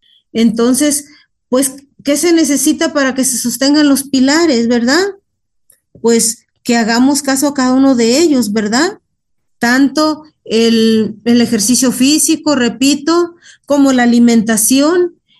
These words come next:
y como el descanso, son elementos importantes en nuestra vida que tenemos que hacerles caso, ¿verdad? Porque así como somos espíritu, somos cuerpo también. Entonces,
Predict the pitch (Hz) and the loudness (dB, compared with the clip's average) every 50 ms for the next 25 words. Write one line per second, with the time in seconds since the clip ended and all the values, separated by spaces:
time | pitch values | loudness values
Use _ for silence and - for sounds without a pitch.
0 | _ _ _ _ - 254 262 247 269 240 240 240 233 233 220 202 214 202 202 - | _ _ _ _ -2 -2 -2 0 0 0 2 2 4 2 2 0 -2 -2 -4 -4
1 | - 226 247 294 330 - - 233 196 - 233 240 247 269 302 294 277 254 240 226 | -2 -2 0 0 0 0 0 -4 -4 -2 0 0 2 2 2 2 2 2 2 2
2 | 226 240 277 330 339 320 - 214 196 196 196 - - - _ _ _ _ _ _ | 2 2 2 2 0 -2 -2 -4 -4 -4 -4 -6 -10 -14 _ _ _ _ _ _
3 | _ _ _ _ - 214 233 240 233 240 233 233 220 - - 233 233 254 254 269 | _ _ _ _ -2 0 2 2 2 2 0 -2 -2 -2 -2 0 0 2 2 2
4 | 302 294 285 262 247 233 226 226 220 - - - 208 202 196 196 233 285 320 262 | 0 0 0 2 2 2 2 0 -2 -2 -4 -4 -4 -2 -2 0 0 0 0 -2
5 | 220 190 185 196 196 _ _ _ _ _ _ _ _ - - - 240 196 247 240 | -2 -4 -6 -8 -10 _ _ _ _ _ _ _ _ -12 -6 -6 -4 -2 0 0
6 | 240 233 240 254 285 302 294 294 - 254 240 - 233 233 233 262 262 262 247 - | 2 2 2 2 2 2 0 0 -2 -2 -2 0 0 0 0 0 0 0 0 -2
7 | - 226 220 247 302 294 - - 196 190 208 214 214 208 208 220 240 294 339 320 | -4 -4 -4 -2 -2 -4 -4 -6 -6 -6 -4 -4 -4 -4 -2 -2 -2 -2 -2 -4
8 | - _ _ _ - - - _ - - 233 226 226 226 240 240 233 226 226 - | -6 _ _ _ -20 -20 -20 _ -6 -2 -2 -2 -2 -2 -2 -2 -2 0 0 0
9 | 254 233 240 285 294 302 311 285 294 - 254 247 254 262 277 294 302 294 - - | -2 -2 -2 0 0 2 0 0 0 -2 -2 0 0 2 2 0 0 -2 -2 -4
10 | 202 - - - 226 220 226 247 277 277 311 311 - - 247 247 254 254 247 - | -6 -6 -6 -6 -4 -2 -2 -2 -2 -2 -2 -4 -2 -2 0 0 0 0 -2 -2
11 | - 240 240 240 240 240 240 226 220 226 196 196 196 190 190 196 214 262 320 339 | -2 -2 -2 -2 -2 -4 -6 -6 -4 -2 -2 0 0 2 2 0 0 0 0 0
12 | 311 254 220 214 202 202 - - 214 - 277 277 269 - | 0 0 0 -2 -4 -4 -4 -4 -4 -2 -2 -4 -4 -6